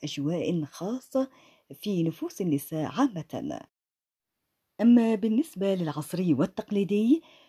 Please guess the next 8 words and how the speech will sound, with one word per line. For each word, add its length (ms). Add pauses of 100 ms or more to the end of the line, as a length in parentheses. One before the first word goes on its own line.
(140)
في 340
نقش 320
الحنة، 580
فلا 280
تزال 520
نساء 360
الجيل 420
القديم 680